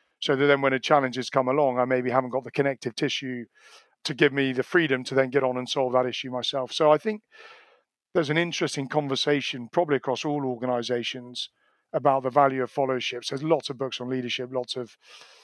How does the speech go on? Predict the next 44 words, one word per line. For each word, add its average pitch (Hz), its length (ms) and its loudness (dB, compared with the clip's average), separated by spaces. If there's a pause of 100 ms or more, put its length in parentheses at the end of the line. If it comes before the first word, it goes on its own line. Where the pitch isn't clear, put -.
(180)
literature 151 640 2
out 139 220 4
there. 120 340 -4 (960)
But 160 100 4
actually, 143 540 0 (160)
the 156 100 -4
more 156 260 2
I 143 40 2
think 147 200 -6
about 123 200 0
it, 120 80 -8
fellowship 135 460 -2
becomes 123 300 -4
a 123 60 -4
really 123 220 -2
important 120 340 -8
part 120 220 -2
of 120 60 -6
leadership. 120 480 -6
And 117 300 -8 (360)
I 135 40 2
imagine 131 360 2
if 131 100 -6
you're 135 140 -2
the 123 60 -4
C - 160 -2
E 131 100 2
O 127 80 4
of 117 80 -2
a 123 60 -2
company, 123 560 -2 (320)
the 117 60 -4
fellowship 131 480 0
of 123 120 -4
your 131 120 -2
chair 139 320 0
or 123 140 -4
your 127 140 -4
board 123 320 -2
or 123 120 -4
your 123 120 -4
shareholders 117 540 0
becomes 113 380 -6
important. 117 460 -10